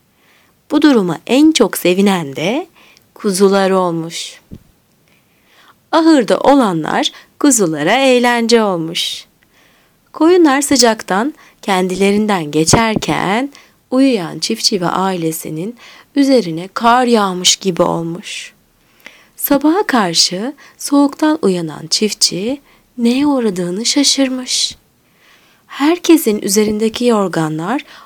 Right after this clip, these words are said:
ortadan kaybolmuş. Dolaplar ve çekmeceleri de boşalmış görünce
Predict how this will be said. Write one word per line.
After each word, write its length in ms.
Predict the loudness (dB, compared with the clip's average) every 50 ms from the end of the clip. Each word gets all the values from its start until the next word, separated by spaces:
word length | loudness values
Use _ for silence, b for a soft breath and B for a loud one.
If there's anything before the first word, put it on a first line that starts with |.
| B B _ 0
ortadan 580 | 2 2 2 2 0 0 0 0 -2 -2 -4
kaybolmuş. 1040 | -6 -2 0 2 4 4 6 4 4 4 2 -2 -6 -10 -10 -10 -10 -10 -12 -14 -20 _ _ _ _ _ _ b b b b b b b b b b b _ -2
Dolaplar 640 | 0 2 2 2 0 0 0 0 2 2 2 -2 b b b b b -4
ve 80 | -4 -2
çekmeceleri 800 | 0 2 0 0 2 2 0 2 4 2 2 0 0 -6 -4 -4
de 160 | -4 -4 0
boşalmış 640 | 0 0 0 0 0 -2 -4 -4 -6 -6 -4 -4 -2
görünce 800 | 0 0 0 2 0 -2 -2 -2 -2 -2 -2 -2 -2 -4 -6